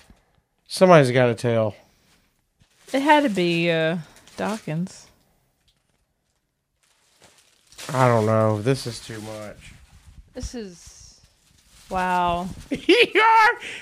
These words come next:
Speaker 1: you hate this jacket.
Speaker 2: <laughs>
Speaker 1: I can tell. If you're watching on our YouTube, <laughs> she is disgusted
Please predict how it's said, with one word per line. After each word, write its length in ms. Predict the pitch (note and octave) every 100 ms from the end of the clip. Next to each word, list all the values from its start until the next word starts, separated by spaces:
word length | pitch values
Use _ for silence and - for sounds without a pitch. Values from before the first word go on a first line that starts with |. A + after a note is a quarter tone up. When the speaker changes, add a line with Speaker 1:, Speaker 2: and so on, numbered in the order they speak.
| - -
Speaker 1:
you 400 | G#4 - C5+ C5 -
hate 460 | E4+ A4+ - A4 A4+
this 300 | A#4+ G4+ E4+
jacket. 800 | - A4+ G#4+ G4+ B4 A#4 - - _ - G3+ -
Speaker 2:
<laughs> 300 | - - C#4+ - - _ -
Speaker 1:
I 260 | B4+ B4 B4 A#4
can 100 | A4+
tell. 380 | A#4+ G#4 - - - -
If 120 | B3
you're 140 | C4
watching 380 | C4 C#4 B3+ C4
on 160 | B3+ B3
our 120 | B3
YouTube, 1120 | B3+ B3+ A3+ D4+ A3 G#3+ G#3+ A3+ - F#3+ -
<laughs> 20 |
she 220 | - C#4 E4
is 220 | C4 A3+
disgusted 1160 | A3 G#3 E3 - A#3+ A#3 B3 - G3 E3+ D#3